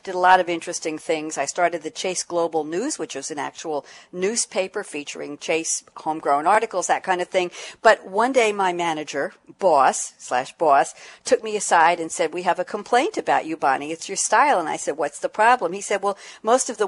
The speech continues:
women here are wearing very expensive suits and shoes, and they're in sales, and, and they look a certain way, but you took your silk scarf, instead of wearing it inside your jacket for an accessory,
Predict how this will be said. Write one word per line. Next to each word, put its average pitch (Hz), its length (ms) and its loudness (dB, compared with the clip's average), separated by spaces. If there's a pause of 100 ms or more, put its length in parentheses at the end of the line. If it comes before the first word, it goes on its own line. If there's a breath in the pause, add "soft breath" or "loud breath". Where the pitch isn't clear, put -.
women 202 160 -2
here 196 160 0
are 175 80 2
wearing 160 260 -2
very 175 200 -2
expensive 170 580 -4
suits - 580 -4
and 147 140 -10
shoes, 190 480 -2
and 147 160 -6
they're 135 180 -4
in 143 200 -8
sales, 185 640 2
and, 156 100 -2 (260 loud breath)
and 180 160 0
they 190 140 0
look 277 180 0
a 359 60 -4
certain 196 300 0
way, 185 160 2
but - 240 -6
you 339 100 0
took - 320 -8
your 392 100 -4
silk - 360 -2
scarf, 254 480 0
instead 277 320 -2
of 240 100 -2
wearing 214 260 0
it 196 120 -8
inside 247 500 -4
your 160 80 -6
jacket 185 580 -2 (240 loud breath)
for 190 260 2
an 151 160 -4
accessory, 190 720 0